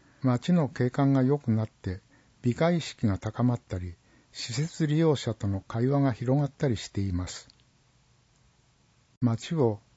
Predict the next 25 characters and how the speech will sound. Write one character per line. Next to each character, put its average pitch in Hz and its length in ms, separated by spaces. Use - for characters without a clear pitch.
き - 140
れ 170 160
い 117 40
な 110 140
花 107 280
で 98 120
い 95 80
っ - 40
ぱ 120 140
い 113 40
に。 101 260
東 151 240
京 147 220
都 131 160
市 143 160
大 139 200
学 98 200
塩 131 180
尻 135 280
高 110 240
校。 - 280
八 131 320
年 165 220
前 131 180
に、 98 240